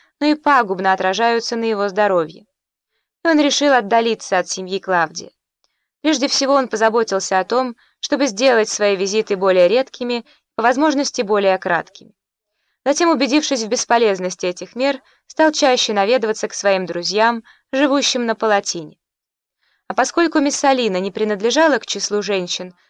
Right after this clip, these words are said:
быстро смиряющихся с собственным поражением,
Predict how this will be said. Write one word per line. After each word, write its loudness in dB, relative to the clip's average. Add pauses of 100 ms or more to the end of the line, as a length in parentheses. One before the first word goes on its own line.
(140)
быстро 0
смиряющихся 0
с -8
собственным -6
поражением, -2